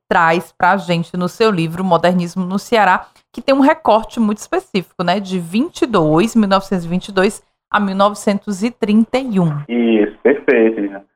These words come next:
Speaker 2: Pois é, esse recorte aí é bem polêmico, né? Não é usual. Geralmente o que se coloca é o quê? Acontece a Semana de Arte vinte e dois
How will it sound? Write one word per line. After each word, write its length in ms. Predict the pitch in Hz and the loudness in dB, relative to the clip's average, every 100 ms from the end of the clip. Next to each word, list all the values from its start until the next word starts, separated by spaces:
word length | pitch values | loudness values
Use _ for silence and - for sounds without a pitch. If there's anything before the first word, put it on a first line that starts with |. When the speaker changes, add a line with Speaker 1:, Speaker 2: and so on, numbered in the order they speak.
| _ _ - | _ _ 2
Speaker 2:
Pois 160 | 151 | 4
é, 140 | 147 131 | 4 4
esse 180 | 147 165 | 4 2
recorte 500 | 170 170 160 160 156 | 2 2 2 2 4
aí 120 | 165 | 4
é 100 | 156 | 4
bem 460 | 123 147 170 190 - | 4 2 4 4 2
polêmico, 560 | - 170 139 113 110 123 | 2 4 6 4 4 4
né? 100 | 139 | 4
Não 220 | 135 160 | 4 6
é 280 | 160 165 160 143 | 6 6 4 4
usual. 840 | 135 139 123 107 113 143 - - _ _ | 4 4 6 6 6 4 0 -8 _ _
Geralmente 440 | 135 135 143 151 143 | 0 2 4 2 2
o 40 | |
que 80 | 147 147 | 0 2
se 80 | 156 | 2
coloca 460 | 151 143 139 - | 4 6 4 4
é 20 | |
o 100 | 139 139 | 4 4
quê? 420 | 151 110 98 - _ _ | 4 4 2 -4 _ _
Acontece 720 | 107 - 143 147 147 175 175 | -2 2 2 4 2 4 2
a 60 | |
Semana 200 | - 151 | 4 4
de 60 | 143 | 4
Arte 160 | 151 156 | 4 2
vinte 140 | 165 | 4
e 60 | 190 | 4
dois 600 | 190 220 254 277 - | 6 6 6 4 0